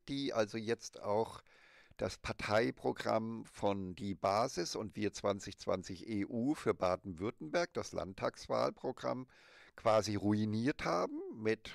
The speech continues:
äh, diesen linksradikalen Ideen, weil da eben, wie gesagt, äh, die falschen Experten und Reformer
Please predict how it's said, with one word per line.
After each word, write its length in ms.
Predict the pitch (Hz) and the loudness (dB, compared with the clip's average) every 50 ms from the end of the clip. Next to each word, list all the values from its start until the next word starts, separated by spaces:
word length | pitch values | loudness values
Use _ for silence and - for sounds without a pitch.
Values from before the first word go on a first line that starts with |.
| - - | -12 -10
äh, 120 | 123 117 | -10 -10
diesen 400 | 110 - 113 113 104 - 117 104 | -8 -8 -8 -8 -8 -8 -6 -4
linksradikalen 1000 | 98 110 113 120 113 - - 110 104 104 101 - - 104 101 98 101 98 101 104 | -4 -4 -4 -4 -6 -4 -2 -2 -2 -2 -4 -4 0 2 2 4 4 2 0 -2
Ideen, 580 | 104 104 87 98 98 104 117 147 294 330 330 _ _ _ _ _ _ _ _ _ _ _ _ _ _ _ _ _ _ _ _ _ _ _ _ _ _ _ _ _ _ _ _ | -4 -4 -2 0 0 0 0 0 -2 -6 -10 _ _ _ _ _ _ _ _ _ _ _ _ _ _ _ _ _ _ _ _ _ _ _ _ _ _ _ _ _ _ _ _
weil 260 | - - 92 92 95 | -4 0 2 2 2
da 140 | 95 101 98 | 2 2 0
eben, 340 | 92 95 98 95 101 107 107 | 0 0 -2 -4 -4 -6 -6
wie 120 | 110 107 | -6 -4
gesagt, 680 | 107 120 110 - 101 98 107 - - _ - - - - | -4 -4 -2 0 2 4 4 2 0 _ -12 -18 -16 -12
äh, 240 | - - - - 104 | -10 -8 -6 -6 -6
die 140 | 117 117 110 | -6 -8 -10
falschen 480 | - - 98 95 101 98 - - - 110 | -4 0 2 2 2 2 -2 -6 -8 -8
Experten 680 | 90 101 - - - - 101 101 101 - - 120 117 | -8 -8 -10 -6 -2 0 0 0 0 -2 -6 -8 -6
und 220 | 110 107 92 - | -6 -6 -6 -4
Reformer 640 | 101 98 - - 95 90 95 104 117 135 160 294 | -4 -4 -2 -2 -2 0 0 0 2 0 0 0